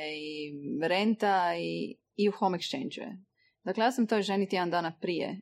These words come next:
dolaska poslala upit da nas četvero dolazi, any chance, Croatia, journalist. <laughs> Pomoći ćemo šta treba i ženska rekla da slobodno dođemo, dakle, ta četiri dana kod nje doma,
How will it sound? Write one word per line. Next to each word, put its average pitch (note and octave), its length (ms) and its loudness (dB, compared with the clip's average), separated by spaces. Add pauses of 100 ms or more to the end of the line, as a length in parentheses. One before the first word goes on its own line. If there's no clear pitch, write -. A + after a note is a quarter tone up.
dolaska F#3 520 -2
poslala D3 460 -4
upit F#3 340 -4 (120)
da - 140 -6
nas F3 180 -4
četvero D#3+ 400 -4
dolazi, E3+ 680 -2 (340)
any F3+ 280 -4
chance, F3+ 460 -6 (540)
Croatia, F#3 760 -2 (520)
journalist. F#3+ 800 -2 (680)
<laughs> G4+ 680 -2
Pomoći C#4 380 8
ćemo A#3 240 4
šta A#3 200 2
treba A#3 380 6
i A3+ 40 6
ženska A#3 300 2
rekla G#3+ 160 2
da F#3 80 -2
slobodno G3 420 2
dođemo, F#3 340 0
dakle, F3 320 -2
ta F3+ 400 2
četiri E3+ 400 -2
dana D#3 480 -4
kod E3+ 160 -8
nje G3+ 200 2
doma, F#3+ 640 0